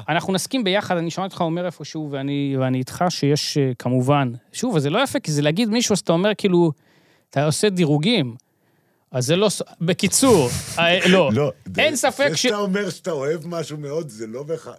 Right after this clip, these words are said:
Speaker 1: אוקיי.
Speaker 2: אם אתה אוהב, זה לא בהכרח אומר שאתה
Speaker 1: ה-, האליל הוא אחד ויחיד, וזה
Speaker 2: לא.
Speaker 1: קונצנזוס. ברי סחרוף, ש-, אה, אני באמת... אה,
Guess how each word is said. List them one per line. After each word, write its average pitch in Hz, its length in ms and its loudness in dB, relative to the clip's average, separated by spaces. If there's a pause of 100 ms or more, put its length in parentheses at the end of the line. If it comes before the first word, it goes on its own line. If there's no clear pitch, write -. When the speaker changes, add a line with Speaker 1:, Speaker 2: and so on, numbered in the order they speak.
(200)
Speaker 1:
אוקיי. 185 220 0
Speaker 2:
אם 170 60 0
אתה 147 100 0
אוהב, 139 160 0
זה 104 200 -2
לא 107 180 2
בהכרח 143 400 0
אומר 87 280 0
שאתה 78 320 -6
Speaker 1:
ה-, 147 200 -2
האליל 180 420 6
הוא 202 120 6
אחד 185 260 0
ויחיד, 175 560 4
וזה 147 320 2
Speaker 2:
לא. 175 40 4
Speaker 1:
קונצנזוס. 147 600 0
ברי 165 200 2
סחרוף, 143 720 2
ש-, - 180 -4 (340)
אה, 135 60 -6 (500)
אני 135 480 -4 (160)
באמת... 143 760 0 (340)
אה, 156 60 2